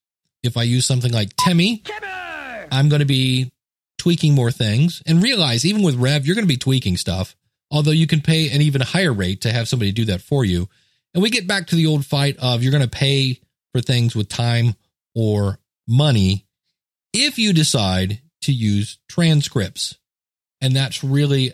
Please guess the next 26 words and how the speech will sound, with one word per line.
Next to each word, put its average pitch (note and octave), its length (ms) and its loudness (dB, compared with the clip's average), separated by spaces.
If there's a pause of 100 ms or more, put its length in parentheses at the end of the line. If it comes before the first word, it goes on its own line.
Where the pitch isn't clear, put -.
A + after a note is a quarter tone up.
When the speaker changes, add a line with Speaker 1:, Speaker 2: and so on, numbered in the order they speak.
Speaker 1:
the A#2+ 160 -2
bottom A2 500 -2
line. G#2 440 -2
And G#2+ 180 -4
that's C3+ 160 -4
where D3 160 0
I C#3 60 -2
kinda G#3 320 -2
looked F#3+ 200 -2
at C#3 60 -2
my C#3+ 220 0
show D#3 260 0
notes G#2 500 -2 (520)
and C3 160 0
I C#3 180 2
said, A2+ 640 -2 (280)
again, B2 580 0
when A2 120 -2
people B2+ 320 -2
go, G#2+ 400 -2 (340)
"Well, C3+ 160 0
yeah, C#3 320 0
having D3 360 0
transcripts D#3 680 -2
is B2+ 140 0
better." A2 560 0